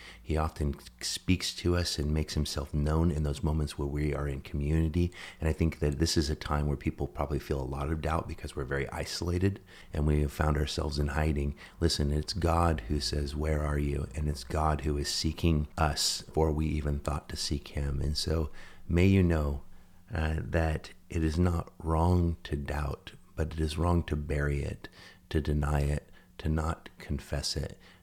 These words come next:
to not release it, and allow Jesus, by the power of his Spirit, to cleanse us, renew us, comfort us, commune with us. May you enter into the worship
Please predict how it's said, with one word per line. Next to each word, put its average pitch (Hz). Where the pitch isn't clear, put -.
to 80
not 78
release 73
it, 71
and 80
allow 73
Jesus, 71
by 73
the 73
power 71
of 69
his 71
Spirit, 82
to -
cleanse 82
us, -
renew 76
us, -
comfort 71
us, -
commune 71
with -
us. -
May 76
you 85
enter 80
into 73
the 73
worship 73